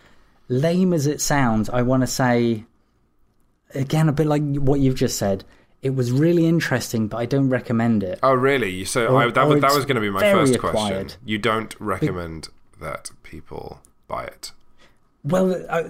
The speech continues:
Speaker 1: here's how it begins. You have sex with the beast,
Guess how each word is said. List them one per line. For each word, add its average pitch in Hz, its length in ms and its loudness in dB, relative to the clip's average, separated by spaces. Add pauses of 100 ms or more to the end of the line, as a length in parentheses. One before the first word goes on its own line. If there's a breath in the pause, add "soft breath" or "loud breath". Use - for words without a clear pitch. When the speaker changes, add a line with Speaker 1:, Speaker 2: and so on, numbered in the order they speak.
(360)
Speaker 1:
here's 185 320 2
how 196 160 4
it 135 100 -2
begins. 101 500 0
You 131 220 4
have 165 640 -2 (280)
sex - 460 -2
with 117 260 0
the 113 60 2
beast, 101 460 -2